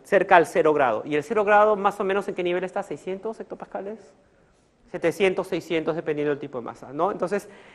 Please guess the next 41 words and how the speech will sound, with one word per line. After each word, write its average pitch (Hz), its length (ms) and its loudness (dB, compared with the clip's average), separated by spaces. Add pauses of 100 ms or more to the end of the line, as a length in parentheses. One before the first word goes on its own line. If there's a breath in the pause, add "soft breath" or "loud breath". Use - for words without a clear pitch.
(120 loud breath)
esto 415 260 2
ya 208 140 4
te 202 60 -2
está 202 180 0
sugiriendo 190 840 2 (280 loud breath)
de 170 260 4
que 185 160 2
gran 175 260 6
parte 196 400 4
de 170 200 2
la, 156 100 0 (140)
de 143 160 2
la 135 120 2
información 135 720 -4
de 165 80 -4
esa 175 140 -6
radiación 156 380 0
está 190 180 -2
viniendo 160 280 2
de 160 60 6
la 139 140 2
capa 147 220 2
de 143 80 2
seiscientos, 139 520 -4
setecientos, 127 520 -4
que 156 120 0
es 147 60 2
lo 165 80 -2
que 156 80 -2
habíamos 135 420 -2 (180)
visto 139 320 0
antes 110 300 0
y 127 60 -10
discutido 131 420 -4
ayer, 117 320 0
¿no? 160 180 -14 (640 soft breath)
Y 185 340 -6
si 170 180 -8
ves 175 420 -2
la 147 160 2
otra, 196 400 0